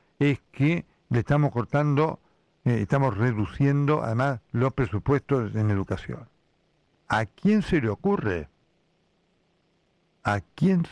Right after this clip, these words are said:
se le ocurre? Solamente a personas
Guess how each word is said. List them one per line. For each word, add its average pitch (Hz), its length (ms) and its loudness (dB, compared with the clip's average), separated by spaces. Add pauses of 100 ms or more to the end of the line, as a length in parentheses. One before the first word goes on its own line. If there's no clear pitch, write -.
se 175 160 2
le 151 140 0
ocurre? 95 640 -4 (1600)
Solamente 139 920 0 (720)
a 120 240 0 (800)
personas 131 680 0